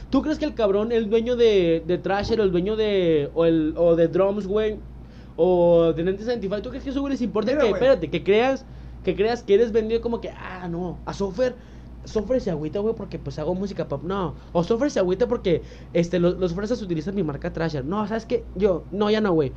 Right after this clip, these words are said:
Speaker 2: No,
Speaker 1: Hay,
Speaker 2: no,
Speaker 1: hay,
Speaker 2: no,
Speaker 1: hay que
Speaker 2: no.
Speaker 1: volver a nuestros viejos
Speaker 2: No,
Speaker 1: tiempos.
Speaker 2: güey.
Speaker 1: No, güey. Incluso ellos dicen, ¿sabe? Incluso las bandas lo han dicho muchas veces. Esperamos que con este disco, que es totalmente diferente, atraigamos nuevo público. Muchas, muchas personas se van a, muchos fans se van a quedar y muchos se van a ir.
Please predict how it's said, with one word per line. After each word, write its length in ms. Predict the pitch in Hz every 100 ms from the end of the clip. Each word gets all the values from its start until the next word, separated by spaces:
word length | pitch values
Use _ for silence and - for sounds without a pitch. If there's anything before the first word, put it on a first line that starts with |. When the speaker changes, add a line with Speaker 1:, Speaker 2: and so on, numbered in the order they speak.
| -
Speaker 2:
No, 80 | 202
Speaker 1:
Hay, 100 | 202
Speaker 2:
no, 120 | 202 208
Speaker 1:
hay, 100 | 208
Speaker 2:
no, 60 |
Speaker 1:
hay 60 | 226
que 40 | -
Speaker 2:
no. 40 |
Speaker 1:
volver 120 | 262 254
a 40 |
nuestros 200 | 262 208
viejos 200 | 185 214
Speaker 2:
No, 40 | 220
Speaker 1:
tiempos. 180 | 180 165
Speaker 2:
güey. 80 |
Speaker 1:
No, 180 | 202 285
güey. 200 | 262 160 - -
Incluso 320 | 214 214 233 294
ellos 140 | 294
dicen, 260 | 277 277 - -
¿sabe? 280 | - 220 233 - -
Incluso 500 | 226 214 226 320 311
las 120 | 262
bandas 240 | 208 220 233
lo 140 | 208
han 80 | 190
dicho 240 | 202 220
muchas 240 | 202 202 202
veces. 320 | 226 190 135 - - - - - 180
Esperamos 500 | 190 202 202 247 240
que 100 | 165
con 160 | 165
este 160 | 170 220
disco, 280 | 233 233 214
que 140 | 143
es 100 | 131
totalmente 460 | - 175 190 208 214
diferente, 420 | 208 175 170 202 - -
atraigamos 540 | 156 160 170 180 202 165
nuevo 280 | 196 208 196
público. 480 | 202 208 - 135 120
Muchas, 400 | 190 190 226 202
muchas 320 | 202 240 226 -
personas 340 | 202 170 180 202
se 80 | 165
van 140 | 170
a, 60 | 190
muchos 280 | 175 170 220
fans 160 | 220 220
se 60 |
van 140 | 220 220
a 60 |
quedar 380 | - 160 156 208 - - -
y 80 |
muchos 240 | 170 175 202
se 80 | 175
van 180 | 160
a 60 | 180
ir. 180 | 196